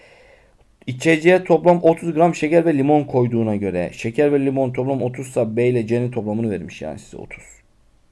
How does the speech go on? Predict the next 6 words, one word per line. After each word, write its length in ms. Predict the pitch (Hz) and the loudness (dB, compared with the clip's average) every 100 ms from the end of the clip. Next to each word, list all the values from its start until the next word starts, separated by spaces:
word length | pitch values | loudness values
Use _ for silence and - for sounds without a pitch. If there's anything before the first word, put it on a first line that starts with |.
| _ _ _ _ _ _ _ _ | _ _ _ _ _ _ _ _
Ben 380 | 117 107 98 127 - - _ | -10 -6 -6 -8 -16 -20 _
şuraya 280 | _ - 104 | _ -10 -6
yazıyorum. 400 | 101 98 90 90 | -6 -6 -10 -12
B 280 | - 107 110 | -12 -8 -6
artı 340 | 98 90 - 110 | -6 -8 -14 -10
C 260 | 110 127 | -8 -8